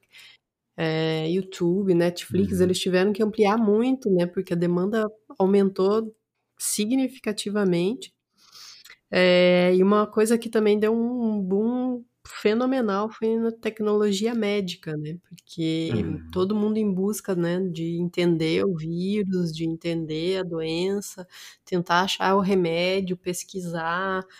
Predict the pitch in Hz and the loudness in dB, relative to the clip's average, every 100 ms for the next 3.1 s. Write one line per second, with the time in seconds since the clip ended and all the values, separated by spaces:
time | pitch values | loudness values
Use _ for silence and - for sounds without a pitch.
0 | - _ _ 175 170 170 165 165 165 170 | -20 _ _ -4 -2 0 -2 -2 -4 -2
1 | 180 190 214 277 240 233 254 - 208 - | 2 2 2 0 2 2 2 0 -4 -4
2 | 185 - - 165 170 185 190 165 165 160 | -6 -6 -4 -2 -2 -2 -2 -2 -4 -4